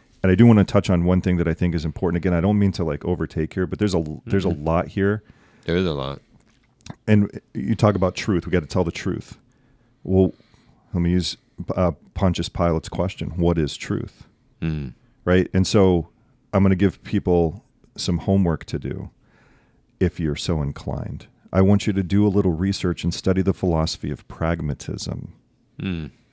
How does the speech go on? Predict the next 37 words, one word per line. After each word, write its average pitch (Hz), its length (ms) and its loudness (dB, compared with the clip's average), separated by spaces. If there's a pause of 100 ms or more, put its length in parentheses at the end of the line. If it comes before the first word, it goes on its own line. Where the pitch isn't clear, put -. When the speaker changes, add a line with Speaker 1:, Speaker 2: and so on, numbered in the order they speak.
Speaker 1:
The 87 80 -8
philosophy 87 460 -2
of - 120 -8
pragmatism. 76 920 -6
It 69 100 -8
started 82 380 -2
in 78 80 -2
the 78 80 0
late 82 260 -4
nineteenth 87 380 0
century 80 400 -4
with 78 160 -8
men 78 220 -2
like, 76 360 -6
uh, 71 300 -6 (720)
uh, - 160 -6
William 87 440 2
James 82 880 -2
and 76 240 -4
John 82 340 -2
Dewey 80 720 -2
and 80 400 -6
Speaker 2:
Mm. - 40 -16
Speaker 1:
Charles 82 440 0
Peirce. - 680 -6 (1120)
And, 87 520 0 (460)
you 110 80 2
know, 95 100 4
we 92 120 0
talk 113 300 2
about, 92 280 4
like, 85 220 -6
materialism. 85 920 -2
We 85 120 -10
talk 90 340 -4
about, 85 580 0
uh, - 640 -4